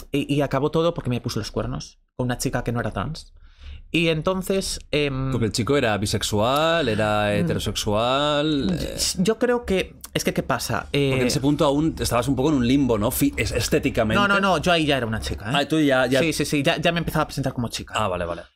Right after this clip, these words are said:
Speaker 1: Y, mm, y sí, sí, sí, yo ahí ya, ya, de hecho, no te he mandado fotos de ese, de ese punto, pero sí que es que las mando.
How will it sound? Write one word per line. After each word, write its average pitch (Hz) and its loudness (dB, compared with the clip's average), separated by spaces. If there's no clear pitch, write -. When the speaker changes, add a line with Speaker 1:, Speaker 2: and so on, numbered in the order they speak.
Speaker 1:
Y, 165 2
mm, 156 0
y 156 -2
sí, 156 0
sí, 139 -2
sí, 120 -2
yo 135 0
ahí 135 0
ya, 120 -2
ya, 131 -2
de 131 -2
hecho, - -4
no 135 -2
te 156 -2
he 147 0
mandado 135 0
fotos 131 -4
de 135 -2
ese, 131 0
de 135 0
ese 135 -2
punto, 139 0
pero 117 0
sí - -6
que 139 -2
es - -4
que - -2
las 113 -2
mando. 135 -2